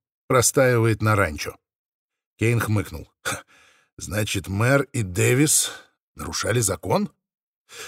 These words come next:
«Дэвис нарушал», уточнил Роули. «Колотил жену». «Когда это было?» «Десять лет назад», Роули прищурился. «Миссис Дэвис отозвала обвинение».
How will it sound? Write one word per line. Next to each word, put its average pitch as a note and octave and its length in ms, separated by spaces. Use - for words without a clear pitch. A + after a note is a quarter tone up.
«Дэвис A#3+ 340
нарушал», G#2+ 500
уточнил A#2 460
Роули. A2 340
«Колотил G#3 460
жену». C#3 320
«Когда A2 300
это G2 200
было?» D#2+ 340
«Десять G#3 380
лет G#3 160
назад», C#3+ 400
Роули B2 300
прищурился. G#2+ 680
«Миссис F3+ 480
Дэвис C#3+ 560
отозвала B2 580
обвинение». C3+ 640